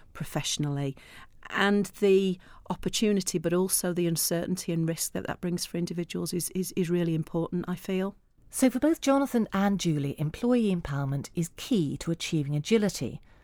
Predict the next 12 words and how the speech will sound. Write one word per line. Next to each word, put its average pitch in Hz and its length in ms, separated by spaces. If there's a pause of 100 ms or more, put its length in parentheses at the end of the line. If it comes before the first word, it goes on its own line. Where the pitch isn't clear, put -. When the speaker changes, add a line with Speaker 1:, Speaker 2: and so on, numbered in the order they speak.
(100)
Speaker 2:
But - 80
of 220 80
course, 233 220
devolving 214 520
authority 226 480
down 190 420
the 160 60
hierarchy 151 640
brings 165 380
risks - 380
with 185 240
it. - 320